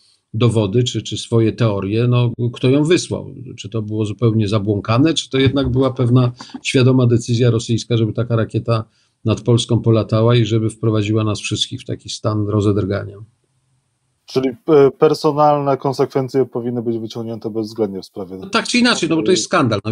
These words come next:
Speaker 1: wie pan, no to, to, to, to nie, nie, no przecież jak się okaże, że jedynymi winnymi całej tej historii jest pani i jej koń, no to, to, to pokaże, że tak powiem, w jakim stanie państwa jesteśmy, no.
Speaker 2: Powiedział pan o szerszym gronie, w którym decyzja mogła być podjęta. Ma pan na myśli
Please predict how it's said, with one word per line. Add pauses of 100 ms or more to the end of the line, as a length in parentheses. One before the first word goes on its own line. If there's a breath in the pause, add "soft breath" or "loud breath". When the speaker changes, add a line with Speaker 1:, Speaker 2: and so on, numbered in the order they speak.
Speaker 1:
wie
pan,
no
to,
to,
to,
to
nie,
nie,
no (120)
przecież (540 soft breath)
jak
się
okaże,
że
jedynymi
winnymi
całej
tej
historii
jest (180)
pani
i
jej
koń,
no
to,
to,
to
pokaże,
że
tak
powiem,
w
jakim
stanie
państwa
jesteśmy,
no. (440 soft breath)
Speaker 2:
Powiedział
pan
o
szerszym
gronie,
w
którym
decyzja
mogła
być
podjęta.
Ma
pan
na
myśli